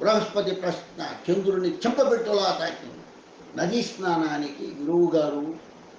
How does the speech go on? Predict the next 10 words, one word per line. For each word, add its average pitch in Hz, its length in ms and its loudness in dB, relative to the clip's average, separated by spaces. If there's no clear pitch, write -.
చంద్రుడు 254 320 0
తప్పు 214 420 -2
చేసిన 220 320 4
వాడిలా 196 400 4
అన్నాడు. 156 800 -2
తోటి 180 280 -2
విద్యార్థులతో 170 1000 0
పాటు 233 220 0
అనుష్ఠానాలు 180 880 -2
తీర్చుకోకుండా 190 1040 0